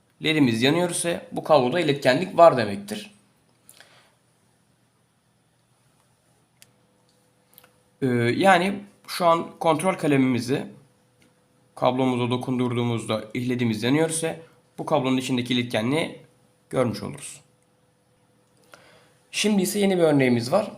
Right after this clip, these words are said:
Ee, bu örneğimizde kontrol kalemiyle bir priz üzerinden demiş, gösterişim, gösterim yapacağım.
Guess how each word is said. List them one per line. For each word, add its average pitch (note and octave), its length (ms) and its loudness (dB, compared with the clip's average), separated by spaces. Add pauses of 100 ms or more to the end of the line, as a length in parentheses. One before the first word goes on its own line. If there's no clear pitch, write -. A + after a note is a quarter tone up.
(280)
Ee, A#2+ 280 0
bu F#3+ 120 6
örneğimizde F3+ 560 4
kontrol F#3+ 420 2
kalemiyle E3+ 640 0 (760)
bir F#3 320 -2
priz F3+ 240 -2
üzerinden A#2+ 400 2
demiş, B2 320 0
gösterişim, D#3 480 -2 (100)
gösterim D#3+ 380 0
yapacağım. E3 480 -2